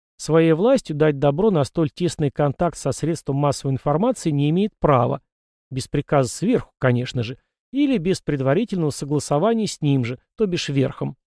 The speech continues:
И это я точно знаю, поскольку мы относительно секретные. Относительно, потому что на власти колонии или приравненных к ним образований мы повлиять никак не можем,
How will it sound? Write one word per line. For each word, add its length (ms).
И 100
это 200
я 120
точно 400
знаю, 360
поскольку 480
мы 120
относительно 580
секретные. 760
Относительно, 640
потому 380
что 180
на 160
власти 420
колонии 600
или 120
приравненных 600
к 80
ним 120
образований 640
мы 120
повлиять 480
никак 360
не 100
можем, 400